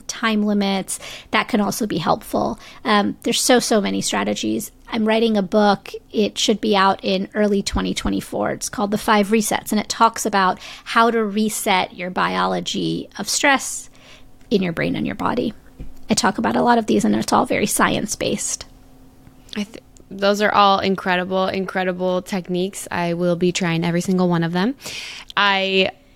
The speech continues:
Speaker 2: also am wondering if there's a worst piece of advice you've ever heard on stress and burnout. What do you just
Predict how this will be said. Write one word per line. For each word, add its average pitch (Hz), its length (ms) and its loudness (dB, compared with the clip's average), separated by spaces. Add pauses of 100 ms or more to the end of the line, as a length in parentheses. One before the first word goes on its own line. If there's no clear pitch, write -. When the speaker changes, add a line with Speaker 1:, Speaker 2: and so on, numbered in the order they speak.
Speaker 2:
also 262 420 4
am 233 200 4
wondering 208 840 6 (480)
if 226 200 4
there's 254 260 6
a 240 140 6
worst 190 580 4
piece 202 300 2
of 185 80 0
advice 175 480 2
you've 180 140 2
ever 170 220 2
heard 160 360 2
on 165 180 2
stress - 420 -2
and 165 140 -6
burnout. - 380 -2
What 208 160 4
do 294 60 6
you 294 340 6
just - 280 0